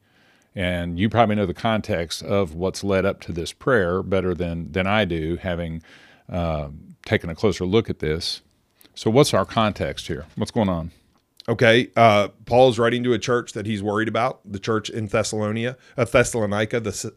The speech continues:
Speaker 2: Thessalonian church. Um, he had to leave quickly, and he's worried about their condition. And, and, uh, they're thinking that Christ may have already come, and they're worried about his impending coming. And Paul's gonna walk through some,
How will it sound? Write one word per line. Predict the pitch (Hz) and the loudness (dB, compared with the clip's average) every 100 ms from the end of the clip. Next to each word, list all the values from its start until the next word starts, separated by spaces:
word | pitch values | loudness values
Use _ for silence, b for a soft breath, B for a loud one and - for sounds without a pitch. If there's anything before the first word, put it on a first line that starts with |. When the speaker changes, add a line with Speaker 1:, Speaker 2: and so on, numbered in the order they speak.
| _ | _
Speaker 2:
Thessalonian | 123 113 107 110 117 120 | -2 -2 -2 -4 -4 -6
church. | 123 123 - B B B - | -6 -6 -6 B B B 2
Um, | 107 101 101 | 4 4 2
he | 113 | -2
had | 110 117 113 | 0 0 0
to | |
leave | 107 113 107 | -2 0 -2
quickly, | - 123 120 135 139 | 0 -2 -2 -4 -4
and | 104 | -2
he's | 110 95 | -4 -2
worried | 104 110 | 0 0
about | 110 104 - | 0 -2 0
their | 110 | -2
condition. | 95 101 101 107 135 131 B B B | -2 0 0 2 0 -4 B B B
And, | - 110 110 107 107 | 2 6 6 4 0
and, | 113 104 104 - 110 104 - - | 0 0 -2 -6 -14 -14 -12 -2
uh, | 104 90 - | -2 -2 -6
they're | 117 107 117 | -6 2 2
thinking | 120 127 117 120 | 2 -2 -2 -2
that | 110 107 - b b _ | 2 0 -2 b b _
Christ | - 135 131 127 | 4 6 6 4
may | 120 | 4
have | 107 | 6
already | 107 107 90 | 4 4 -2
come, | - 143 139 135 131 | -2 2 4 4 2
and | 104 | 0
they're | 101 | 0
worried | 98 117 117 | 2 2 2
about | 107 107 | 2 0
his | 101 95 - | 0 -6 -8
impending | 117 101 123 113 98 | -8 -4 -2 -2 -4
coming. | 95 139 139 123 | -2 -2 -2 -2
And | 107 101 | -4 0
Paul's | 127 113 | 0 2
gonna | 110 101 | 0 0
walk | 107 107 | 0 0
through | - 117 | -2 -4
some, | 110 110 101 | -2 -4 -6